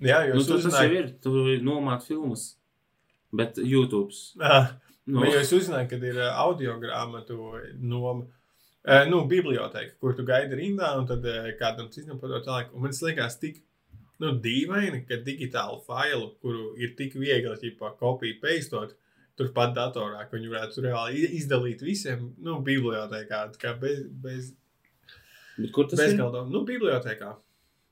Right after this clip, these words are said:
Speaker 1: Ķipa, tur arī bi-, digitālā audio bibliotēka. Tu pieskies grāmatu,
Speaker 2: Jā.
Speaker 1: tad viņi atbrīvojas kaut kad, tad viņi tev iedod, tu noklausies, atdod atpakaļ.
Speaker 2: Bet kādā
Speaker 1: Viņiem
Speaker 2: formātā viņi ir?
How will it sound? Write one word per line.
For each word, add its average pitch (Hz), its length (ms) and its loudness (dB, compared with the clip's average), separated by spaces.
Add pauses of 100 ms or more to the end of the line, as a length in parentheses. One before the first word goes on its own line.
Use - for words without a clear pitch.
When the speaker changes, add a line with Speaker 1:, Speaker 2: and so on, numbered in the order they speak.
Speaker 1:
Ķipa, 131 280 2 (640)
tur 120 200 -8
arī 117 180 -4 (300)
bi-, 135 280 -8 (120)
digitālā 151 880 2
audio 139 500 0
bibliotēka. 110 840 -6 (580)
Tu 117 160 -8 (320)
pieskies 123 500 -4
grāmatu, 143 380 -2
Speaker 2:
Jā. 110 180 -4 (220)
Speaker 1:
tad 117 180 -10
viņi 110 160 -10
atbrīvojas 185 560 -8
kaut 202 200 -4
kad, 196 120 -6 (120)
tad 120 180 -8
viņi 110 180 -14
tev 117 140 -10
iedod, 160 340 -10
tu - 120 -18
noklausies, 139 640 -12
atdod 139 300 -12
atpakaļ. - 400 -10 (380)
Speaker 2:
Bet 117 180 -6
kādā 117 240 2
Speaker 1:
Viņiem 110 160 -4
Speaker 2:
formātā 123 360 0
viņi 101 280 -12
ir? 104 140 -14